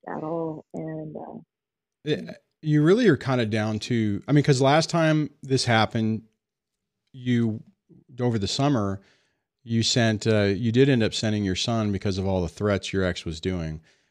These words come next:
Speaker 2: So now I think you're kind of in a situation is like, are you willing to double down and go to court to say, "Hey, look, because of," I mean, it,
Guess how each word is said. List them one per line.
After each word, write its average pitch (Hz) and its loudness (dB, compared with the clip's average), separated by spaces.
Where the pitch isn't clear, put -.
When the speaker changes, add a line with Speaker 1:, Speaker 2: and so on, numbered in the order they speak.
Speaker 2:
So 131 -2
now 131 4
I 127 6
think 117 -4
you're 117 -2
kind 175 2
of 202 4
in 147 4
a 120 2
situation 117 0
is 104 -2
like, 107 0
are 117 2
you 123 2
willing 123 0
to 104 -2
double 113 0
down 104 0
and 98 -4
go 98 0
to 92 -4
court 104 -2
to - -4
say, 107 2
"Hey, 107 2
look, 101 -2
because 120 2
of," 104 0
I 143 0
mean, 165 8
it, - 4